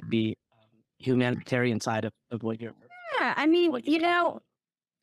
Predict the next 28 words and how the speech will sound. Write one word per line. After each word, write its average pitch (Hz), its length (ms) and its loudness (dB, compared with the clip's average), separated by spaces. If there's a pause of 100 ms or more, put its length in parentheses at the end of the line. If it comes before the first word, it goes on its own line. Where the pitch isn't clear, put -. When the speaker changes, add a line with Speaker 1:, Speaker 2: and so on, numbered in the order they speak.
(340)
Speaker 1:
talking 254 100 0
about. 277 160 0
Speaker 2:
the, - 60 -2
what 240 300 2
are 320 80 2
we 285 220 4
in 269 80 4
this 254 200 -2
world 202 260 0
without 180 280 2
art, 170 360 0 (160)
without 175 560 0
music 170 480 2
and 185 140 0
things 175 200 0
like 170 240 0
that? 165 220 0
And 180 160 2
it's 196 160 -2
very 262 340 2
easy 196 460 0
to 175 760 2 (800)
look 202 360 0
around 170 840 2 (460)
away 175 340 2
from 208 240 2
that, 208 340 2 (120)
um, 175 580 2